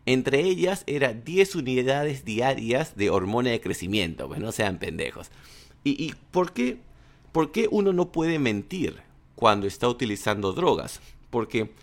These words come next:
le haces creer a la gente que naturalmente se puede conseguir eso. Algunos dicen, "No, este, yo sigo a este deportista o a este influencer porque es nati", dice, "no es natural".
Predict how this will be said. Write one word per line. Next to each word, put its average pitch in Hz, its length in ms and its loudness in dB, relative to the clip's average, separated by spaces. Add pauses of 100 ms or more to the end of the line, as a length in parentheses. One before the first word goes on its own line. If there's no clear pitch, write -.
(300)
le 117 200 2
haces 156 300 0
creer 127 300 2
a 139 40 4
la 117 140 -2
gente 127 480 -2
que 98 180 -6
naturalmente 110 840 -2
se 92 200 -6
puede 160 420 2
conseguir 87 560 -4
eso. - 400 -2 (380)
Algunos 170 400 4
dicen, 156 260 2
"No, 160 300 2
este, 117 400 0
yo 143 120 -2
sigo 147 300 0
a 147 40 4
este 151 180 -4
deportista 135 800 2
o 101 160 6
a 117 40 4
este 120 140 -4
influencer 120 480 -2
porque 98 220 -2
es 104 80 -4
nati", 120 360 2
dice, 87 300 -4
"no 107 80 -2
es 110 80 -2
natural". 120 540 2